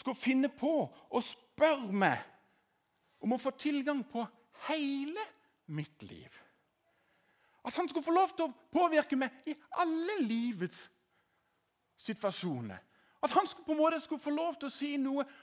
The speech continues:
om hvordan jeg skal forvalte min tid. Hvordan jeg skal forvalte min økonomi. At han skal få lov til å påvirke meg hvordan jeg er i relasjoner med andre mennesker.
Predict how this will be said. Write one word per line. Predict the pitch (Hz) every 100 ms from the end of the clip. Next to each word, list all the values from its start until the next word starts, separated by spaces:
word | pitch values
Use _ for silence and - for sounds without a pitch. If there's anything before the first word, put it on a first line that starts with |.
| -
om | 240
hvordan | 277 277 247
jeg | 254 -
skal | 247
forvalte | 240 202 254 269 -
min | 165 120
tid. | 107 330 - - _ _ _ _ _ _ _ _
Hvordan | 277 - 262
jeg | -
skal | -
forvalte | 226 185 196 196 180
min | 160 143 -
økonomi. | 135 - 120 113 139 269 - _ _ _ _ _ _ _ _ _ _ _ _ _ _ _ _ _
At | 185 190
han | 285
skal | 269
få | 262
lov | 277
til | 247
å | 208
påvirke | 269 285 - 190
meg | 190
hvordan | 208 214 226
jeg | 220 196
er | 240 240 165 - _ _
i | 175
relasjoner | 190 208 190 208 247 247
med | 190 165
andre | 175 180
mennesker. | 180 190 208 214 254